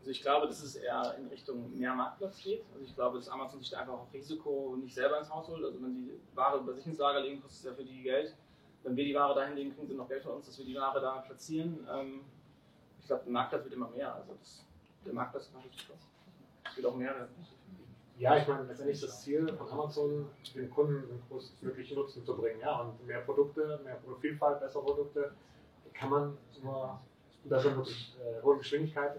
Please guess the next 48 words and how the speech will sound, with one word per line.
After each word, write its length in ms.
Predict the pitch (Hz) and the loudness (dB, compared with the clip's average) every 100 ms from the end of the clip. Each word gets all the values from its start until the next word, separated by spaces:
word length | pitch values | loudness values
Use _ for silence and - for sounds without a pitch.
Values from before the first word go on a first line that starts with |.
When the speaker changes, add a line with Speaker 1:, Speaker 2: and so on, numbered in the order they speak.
| - | -8
Speaker 2:
kannst 300 | 139 - - - | -14 -14 -16 -10
du 140 | 131 | -6
nur 240 | 127 127 123 | -4 -6 -6
mit 180 | 123 | -8
möglichst 360 | 127 131 127 - | -10 -10 -12 -12
vielen 300 | 123 120 117 | -8 -6 -4
Partnern 380 | - 120 110 107 | -2 -4 -4 -10
machen 280 | 107 104 104 - | -12 -14 -16 -18
und 220 | 214 - | -20 -12
das 80 | 214 | -12
ist 80 | - | -10
auch 140 | - | -12
wirklich 280 | - 107 104 | -14 -14 -14
der, 80 | 104 - - - - - - - - | -14 -20 -20 -20 -20 -20 -20 -20 -2
der 140 | 110 117 | 2 2
Hintergedanke, 520 | 117 120 - 117 123 | 0 -2 0 -2 0
warum 160 | 117 | -2
es 100 | 110 | -4
ursprünglich 300 | 139 - 123 | -4 -4 -6
gestartet 420 | - - 127 131 143 | -6 -2 -2 -2 -4
worden 260 | 135 127 | -4 -4
ist, 180 | 127 - | -8 -10
das 240 | 123 - | -14 -12
Marktplatzprogramm 640 | 127 123 - - 123 113 117 | -8 -8 -6 -8 -10 -12 -14
und 120 | 107 | -10
warum 220 | 110 110 | -8 -8
das, 200 | 107 - | -12 -14
äh, 40 | 104 | -20
auch 260 | 104 - | -20 -6
wesentlich 260 | 107 104 - | -6 -6 -10
schneller 280 | 110 107 107 104 | -10 -10 -10 -16
wächst 240 | 107 - | -20 -18
noch 120 | 110 117 | -18 -18
als 140 | 117 - | -20 -12
der, 120 | 107 | -12
der 1300 | 98 - - - - - - - - - - - - | -12 -20 -20 -20 -20 -20 -20 -20 -20 -20 -20 -14 -6
Kleine. 160 | - 127 | -4 -4
Speaker 1:
Und 160 | 135 - | -6 -2
dazu 220 | 135 - | -2 0
sagen, 220 | 135 135 | 0 0
also 100 | 127 | -4
ich 140 | 127 | -4
sehe 160 | 147 143 | 2 4
Amazon 260 | 151 - 139 | 4 0 -4
immer 140 | 139 | -2
so 80 | - | -2
als 160 | - | -4
Vertriebsweg. 560 | - - 160 - 123 | -8 -10 -10 -6 -6